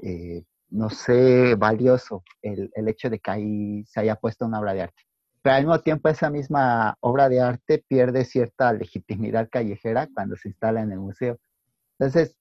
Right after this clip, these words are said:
creo que esa relación o esa tensión entre arte y espacio está muy presente en todos los, los capítulos de Los Simpson. Y pasa lo mismo, o sea, es un edificio dedicado a una sala de conciertos, pero finalmente también es capaz de albergar una,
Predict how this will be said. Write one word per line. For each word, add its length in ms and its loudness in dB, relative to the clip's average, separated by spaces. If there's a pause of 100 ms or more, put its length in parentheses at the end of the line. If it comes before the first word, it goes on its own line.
(140)
creo 160 0
que 100 0
esa 140 2
relación 540 0
o 40 -2
esa 160 -6
tensión 420 -8
entre 200 -2
arte 240 0
y 60 2
espacio 420 -2
está 200 -4
muy 140 -6
presente 500 -4
en 100 -2
todos 420 0
los, 300 -10
los 160 -12
capítulos 560 -6
de 100 -6
Los 140 -8
Simpson. 320 -6
Y 60 -12
pasa 320 2
lo 120 0
mismo, 240 -10
o 60 -20
sea, 120 -2
es 120 -10
un 140 -8
edificio 480 -6
dedicado 420 -4
a 60 0
una 160 -6
sala 260 -6
de 120 -6
conciertos, 580 -8 (720)
pero 180 4
finalmente 540 -4
también 320 -4
es 100 -6
capaz 360 -2
de 120 -6
albergar 480 -2
una, 540 -6